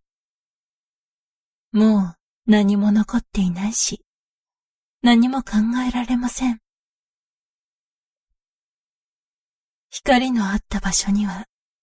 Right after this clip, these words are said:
ぽっかり穴が開いています。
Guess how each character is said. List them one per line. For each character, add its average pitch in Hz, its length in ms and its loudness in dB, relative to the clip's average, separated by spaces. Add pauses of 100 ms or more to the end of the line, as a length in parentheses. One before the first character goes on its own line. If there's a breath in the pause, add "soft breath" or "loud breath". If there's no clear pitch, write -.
(600)
ぽ 214 120 4
っ - 60 -2 (240)
か 262 180 -4
り 233 280 0 (500)
穴 233 280 2
が 294 100 -2
開 233 180 0
い - 40 -6
て 202 140 0
い 190 120 0
ま 190 180 -2
す。 - 260 -8